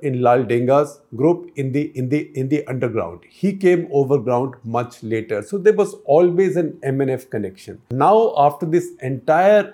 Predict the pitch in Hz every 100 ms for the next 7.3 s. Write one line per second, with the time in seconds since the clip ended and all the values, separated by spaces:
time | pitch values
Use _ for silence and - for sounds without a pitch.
0 | - 139 135 101 - 139 - - 151 156
1 | 185 170 - 143 147 143 135 131 - -
2 | 190 214 208 170 139 139 135 131 117 113
3 | 117 120 - 196 156 143 180 160 139 104
4 | 120 127 160 139 127 127 123 139 180 202
5 | - _ _ _ 226 170 107 127 165 190
6 | 180 160 165 165 135 123 123 - 139 185
7 | 220 240 -